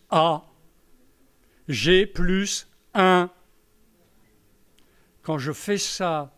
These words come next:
dans des conférences, je m'aperçois, mais il y a, il y a plus d'un auditeur sur deux qui n'a même pas l'itération de l'unité avec les lettres de l'alphabet. H suit G. H, ça suit G.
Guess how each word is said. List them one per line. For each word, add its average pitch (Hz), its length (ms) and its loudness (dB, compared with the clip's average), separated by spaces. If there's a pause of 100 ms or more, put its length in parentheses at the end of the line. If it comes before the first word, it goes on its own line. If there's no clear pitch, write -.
(180)
dans 127 160 -12
des 127 140 -6
conférences, 135 580 -12
je 143 60 -14
m'aperçois, 131 600 -14
mais 113 120 -16
il 104 100 -20
y 92 40 -20
a, 92 220 -20 (680)
il 127 80 -14
y 135 40 -8
a 143 80 -6
plus 311 760 4
d'un 185 320 0
auditeur 180 520 -2
sur 156 280 -8
deux 190 340 -2 (320)
qui 202 160 -6
n'a 185 160 2
même 277 380 2
pas 285 520 2 (180)
l'itération 208 920 2
de 202 60 0
l'unité 185 540 0
avec 175 280 0
les 165 160 0
lettres 170 180 -2
de 156 80 -2
l'alphabet. 175 680 -4 (720)
H 220 460 2
suit 269 640 4 (140)
G. 156 480 2 (880)
H, 160 380 0 (680)
ça - 180 0
suit 180 400 0
G. 110 320 -6